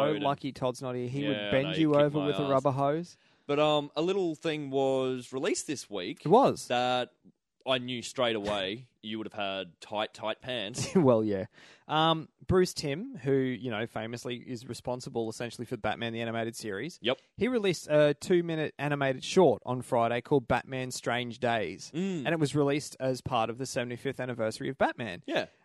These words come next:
Speaker 1: Um, it was a little black and white cartoon. It sort of had a very pre-World War Two feel to it. It,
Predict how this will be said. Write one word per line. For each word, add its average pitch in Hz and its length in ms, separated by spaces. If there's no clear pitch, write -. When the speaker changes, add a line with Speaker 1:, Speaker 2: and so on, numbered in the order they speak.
Speaker 1:
Um, 139 420
it 156 100
was 147 140
a 160 60
little 220 240
black 170 320
and 180 140
white 151 400
cartoon. 160 380
It - 100
sort 196 100
of 190 80
had 185 140
a - 20
very 147 560
pre-World 147 840
War 131 220
Two 160 880
feel 160 420
to 175 200
it. 170 60
It, 131 220